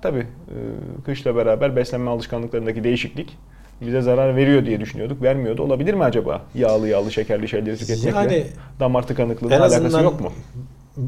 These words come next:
Speaker 2: alakası yok demek hani büyük bir şey olur ama başka etkenler de var. Mesela hep söylenen şey işte yağlı tüketirsen veya işte karbonhidrat açısından zengin beslenirsen işte, e,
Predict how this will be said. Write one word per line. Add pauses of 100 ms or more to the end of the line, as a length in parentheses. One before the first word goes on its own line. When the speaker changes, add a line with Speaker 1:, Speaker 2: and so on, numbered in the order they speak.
(180)
Speaker 2:
alakası
yok
demek
hani
büyük
bir
şey
olur
ama (540)
başka
etkenler
de
var. (300)
Mesela (180)
hep
söylenen
şey
işte (400)
yağlı
tüketirsen
veya
işte
karbonhidrat
açısından
zengin
beslenirsen
işte, (540)
e,